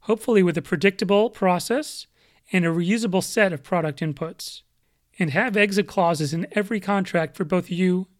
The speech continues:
and your client. Value-based pricing makes a lot of sense for a lot of reasons. That said, those who use it have a duty to themselves and to their clients to make sure that they understand the risks and have managed them appropriately.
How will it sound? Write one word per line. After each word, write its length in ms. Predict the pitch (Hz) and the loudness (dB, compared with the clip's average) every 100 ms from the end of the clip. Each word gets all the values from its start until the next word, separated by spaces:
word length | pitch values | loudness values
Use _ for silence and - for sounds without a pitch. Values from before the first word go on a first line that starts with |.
| _ _ | _ _
and 180 | - 151 | -4 -2
your 120 | 147 | -2
client. 500 | 143 - 151 139 147 - _ _ _ _ _ _ _ _ _ | -6 -4 -4 -4 -10 -16 _ _ _ _ _ _ _ _ _
Value-based 480 | 240 330 294 269 - | 2 4 2 -2 -2
pricing 360 | 240 233 254 | -2 -2 0
makes 220 | 208 208 | 0 0
a 60 | 180 | -2
lot 280 | 160 170 202 | 0 2 2
of 120 | 226 | 0
sense 420 | - 220 240 - | -4 -4 -4 -8
for 240 | - - 156 | -14 -6 -4
a 80 | |
lot 340 | 139 147 151 180 | -2 -2 0 0
of 120 | 175 | 0
reasons. 560 | 180 147 175 - - - _ _ _ _ _ | -2 -4 -10 -16 -20 -20 _ _ _ _ _
That 220 | - 196 220 | 0 0 0
said, 420 | - 233 262 190 | -2 0 0 2
those 220 | 202 247 | 2 2
who 80 | 254 | -2
use 240 | 214 277 | 0 -2
it 100 | 269 | -4
have 220 | - 269 | -10 -8
a 20 | 208 | -8
duty 340 | 170 240 277 | -2 0 2
to 100 | 294 | 0
themselves 760 | 294 277 - 269 254 240 - - _ _ _ _ | -4 -6 -2 -2 -2 -6 -10 -16 _ _ _ _
and 220 | 180 208 | -2 0
to 100 | 220 | 0
their 120 | 240 | -2
clients 440 | 226 247 240 190 175 | -2 -4 0 -2 -2
to 100 | 196 | -2
make 180 | 196 190 | 0 -2
sure 220 | - 226 | -4 -2
that 100 | 190 | 0
they 160 | 196 | 0
understand 500 | 220 190 185 - 185 | 0 -2 -4 -4 -6
the 80 | 156 | -6
risks 460 | 147 214 - - - _ _ _ _ _ | -4 -4 -6 -12 -16 _ _ _ _ _
and 80 | 165 | -2
have 180 | 151 | 0
managed 360 | 165 165 190 185 | -2 -2 -2 -2
them 160 | 196 190 | 0 0
appropriately. 760 | 190 170 143 147 185 165 196 | 0 -4 -4 -6 -6 -10 -12